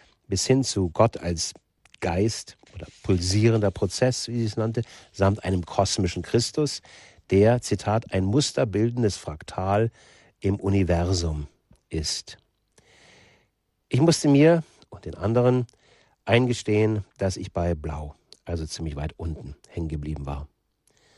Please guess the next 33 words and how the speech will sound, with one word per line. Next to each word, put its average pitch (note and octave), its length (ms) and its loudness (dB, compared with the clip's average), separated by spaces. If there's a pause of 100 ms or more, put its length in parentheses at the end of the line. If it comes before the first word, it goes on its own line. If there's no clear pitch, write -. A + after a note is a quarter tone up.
(220)
Bei F#2 100 0
meinem A#2+ 240 2
Kindheitsglauben. C#2+ 760 -6 (1160)
Aber C3+ 240 4
ich - 160 -6
bin D#3 160 2
in G2 120 -4
guter B2 300 2
Gesellschaft. G#2 840 0 (720)
Es B2 140 2
ist G3 220 -4
wohl D3+ 200 6
so, B2+ 340 4
wie A#2 120 0
der A#2 120 4
große B2 400 0
katholische A#2 580 -2
Philosoph G#2+ 520 -2 (260)
Spähmann A2 680 4
sagte, F2 500 0 (540)
für - 160 -2
ihn D#3 360 4 (300)
war F#2 160 0
da F#2+ 140 4
der F#2 100 4
Glaube G#2+ 320 6
der G#2+ 80 4
Kindheit C3 640 2 (460)
und - 180 -16
all G#2 140 4
das G#2+ 180 0
spätere F#2 440 -2
Nachdenken F2+ 760 -2